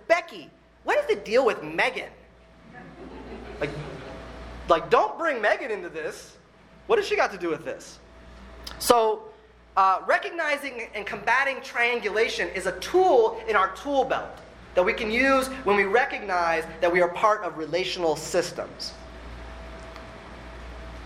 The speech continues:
So these are just two examples of resources that I think help us, uh,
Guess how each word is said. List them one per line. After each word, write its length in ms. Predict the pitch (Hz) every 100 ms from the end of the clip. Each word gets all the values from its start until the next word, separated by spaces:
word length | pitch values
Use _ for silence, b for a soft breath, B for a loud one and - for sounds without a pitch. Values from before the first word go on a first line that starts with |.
| - -
So 180 | 214
these 200 | 202 285
are 40 | 302
just 240 | 254 -
two 200 | - 277
examples 680 | 233 175 175 160 - 160 - 165
of 140 | 151
resources 440 | 185 175 160 143 147
that 80 | 139
I 80 |
think 140 | 170 147
help 280 | - 175 175
us, 240 | - - - - - -
uh, 320 | 139 127